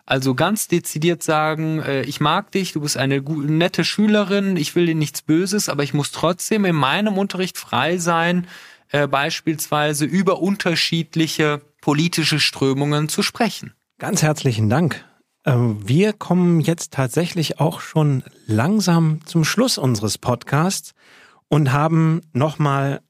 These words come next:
Speaker 2: Fragen für Sie vorbereitet, die auf eine schnelle und vielleicht kurze Antwort abzielen. Und meine Frage, mit der ich beginnen wollen würde, wäre, wenn Sie sich vorstellen, dass Sie alles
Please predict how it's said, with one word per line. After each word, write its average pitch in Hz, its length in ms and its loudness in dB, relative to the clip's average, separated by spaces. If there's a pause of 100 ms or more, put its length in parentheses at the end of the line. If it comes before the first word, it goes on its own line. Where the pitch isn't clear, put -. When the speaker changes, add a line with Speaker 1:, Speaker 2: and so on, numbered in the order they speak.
(440)
Speaker 2:
Fragen 113 600 -4
für 104 180 -6
Sie 104 180 -2
vorbereitet, 113 1000 -4
die 139 460 0 (480)
auf 131 260 -2
eine 117 480 0 (180)
schnelle 131 720 -2 (100)
und 113 140 -4
vielleicht 120 320 -2
kurze - 340 -2
Antwort 110 420 -2
abzielen. 123 600 -2 (680)
Und 123 220 2 (160)
meine 135 360 0
Frage, 151 260 0
mit 143 140 -4
der 135 80 0
ich 135 120 -4
beginnen 135 300 0
wollen 135 260 2
würde, 120 260 -2
wäre, 113 460 0 (720)
wenn 135 180 0
Sie 165 100 2
sich 156 200 -2
vorstellen, 165 840 0 (160)
dass 120 200 -2
Sie 123 260 0 (220)
alles 131 580 -4